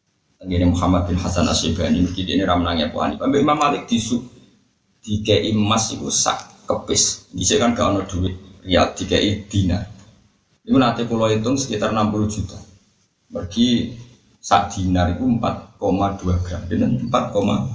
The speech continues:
dua gram. Saiki sak grame nak lima ratus ewu, berarti, berarti per dinar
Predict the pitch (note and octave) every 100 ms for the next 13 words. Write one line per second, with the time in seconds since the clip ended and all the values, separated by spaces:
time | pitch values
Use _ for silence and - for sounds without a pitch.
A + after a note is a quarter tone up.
0 | - G2 - - F2+ F2 - - - D#2
1 | - - - F#2 F#2+ - - G#2+ G#2 G#2
2 | - G#2 G#2 - A#2 A2+ A2 G#2+ F#2+ -
3 | G2+ - G#2+ A#2